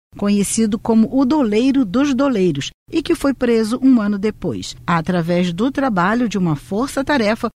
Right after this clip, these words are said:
foi descoberta uma rede de lavagem de ativos e evasão de divisas,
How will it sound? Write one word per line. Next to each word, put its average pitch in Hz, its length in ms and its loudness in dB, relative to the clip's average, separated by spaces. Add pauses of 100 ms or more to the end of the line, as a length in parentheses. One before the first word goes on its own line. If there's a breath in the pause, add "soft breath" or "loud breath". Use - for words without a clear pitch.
(160)
foi 185 180 -4
descoberta 190 680 -2
uma 269 260 4
rede 214 540 -2 (200)
de 226 140 -2
lavagem 208 680 2
de 160 140 0
ativos 247 560 0 (220)
e 254 140 4
evasão 254 500 0
de 240 140 0
divisas, 220 640 -2